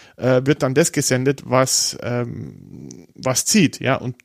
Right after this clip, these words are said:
was zieht, sind populäre Kandidaten, die im öffentlichen Bewusstsein sind, äh, und wenn die angegangen werden. Ich meine, Trump hat es ja vorgemacht, wobei ich jetzt nicht den demokratischen Kandidaten sagen will, die fahren eine Trump-Taktik, aber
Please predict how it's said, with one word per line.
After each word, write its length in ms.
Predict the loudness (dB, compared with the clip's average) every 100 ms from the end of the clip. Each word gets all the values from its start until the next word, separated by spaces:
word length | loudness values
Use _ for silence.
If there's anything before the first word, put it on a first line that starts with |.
| _
was 280 | -2 0
zieht, 220 | -2 -2 0
sind 200 | -2 -2
populäre 480 | -4 -2 2 2 4
Kandidaten, 720 | 2 2 2 2 2 -4 -2
die 220 | -2 -2
im 200 | -2 -4
öffentlichen 360 | -4 -2 -4 0
Bewusstsein 540 | 2 2 2 2 2
sind, 260 | 2 0 -2 -10 -20 -20 -20 -6
äh, 260 | 0 0 0 -6
und 240 | -6 0
wenn 160 | 0 2
die 160 | 4
angegangen 480 | 4 4 4 2 0
werden. 240 | -4 -4
Ich 80 | -4
meine, 320 | -2 0 -2
Trump 320 | -2 2 2 2
hat 140 | 0
es 120 | 0
ja 120 | 0
vorgemacht, 640 | 0 2 4 4 4 2 -4 -14 -14
wobei 240 | 0 2
ich 100 | 2
jetzt 220 | 0 0
nicht 300 | -2 -4 -8 -16 -20 -20 _
den 120 | 0
demokratischen 640 | 2 2 4 4 2 0 -2
Kandidaten 460 | 0 4 4 4
sagen 180 | 2 0
will, 100 | 0
die 220 | 0 -4 -4 -16
fahren 340 | -6 2 2
eine 100 | 2
Trump-Taktik, 800 | 0 0 0 -2 -4 0 -4 0
aber 320 | 2 4 2